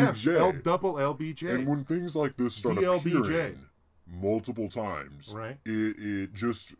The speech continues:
Speaker 1: raises a
Speaker 2: Mm-hmm.
Speaker 1: bit of, you know, uh, I'm not one of those guys
Speaker 2: Yeah.
Speaker 1: with tinfoil on his head. I'm not out there,
Speaker 2: Sort of
Speaker 1: uh,
Speaker 2: circuitous, I'd say.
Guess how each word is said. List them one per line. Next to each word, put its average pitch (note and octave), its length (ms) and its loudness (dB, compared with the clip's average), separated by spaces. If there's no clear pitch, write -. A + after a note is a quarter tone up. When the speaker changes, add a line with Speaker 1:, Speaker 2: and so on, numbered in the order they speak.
Speaker 1:
raises A#2 520 2
a - 20 0
Speaker 2:
Mm-hmm. F#2+ 80 -4
Speaker 1:
bit G2 120 -6
of, F#2 100 -10
you G#2+ 80 -6
know, F#2 160 -4
uh, E2+ 280 -2
I'm G2+ 80 -8
not A#2 220 0
one B2+ 100 0
of B2+ 60 2
those A#2+ 140 0
guys A#2 400 -2
Speaker 2:
Yeah. G2 40 -8
Speaker 1:
with F#2+ 240 -4
tinfoil G#2 840 -4
on A2 180 -6
his G#2 100 -10
head. A2 240 -8
I'm F#2 160 -8
not G2+ 260 -4
out G2 220 -6
there, F#2+ 360 -6
Speaker 2:
Sort G3 180 -2
of F#3 80 -2
Speaker 1:
uh, - 40 -10
Speaker 2:
circuitous, C3 840 -8
I'd G2+ 180 -16
say. - 180 -18